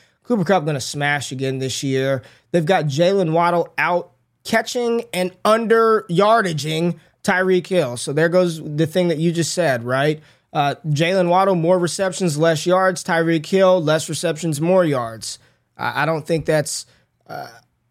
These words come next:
I don't, I don't think that's a, a, an out of this world concept to, to see happen on a football field. Uh, A J Brown,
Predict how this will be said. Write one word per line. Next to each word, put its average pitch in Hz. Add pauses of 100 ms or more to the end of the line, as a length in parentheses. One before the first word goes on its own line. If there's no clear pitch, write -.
(100)
I 131
don't, 170
I 165
don't 170
think 160
that's 151
a, 127
a, 135
an 131
out 156
of 156
this 143
world 156
concept 151
to, 135
to 147
see 151
happen 143
on 123
a 110
football 147
field. 123 (480)
Uh, 123
A 190
J 180
Brown, 185